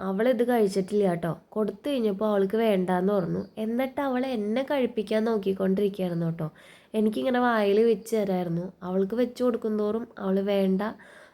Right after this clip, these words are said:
വേണ്ടാന്ന് പറഞ്ഞുകൊണ്ടിരിക്കുകയായിരുന്നു കേട്ടോ. ഈ ഇരിക്കണ മുതലിനെ കണ്ടില്ലേ? ഈ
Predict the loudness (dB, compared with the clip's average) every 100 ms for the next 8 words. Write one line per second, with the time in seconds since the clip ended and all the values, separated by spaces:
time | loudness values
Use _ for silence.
0 | -2 2 4 4 2 2 2 2 0 2
1 | 0 0 0 0 -2 -4 -4 -4 -6 _
2 | _ _ _ _ _ _ -4 2 4 4
3 | 4 2 0 2 2 4 4 6 4 2
4 | 0 4 4 4 0 -4 _ -14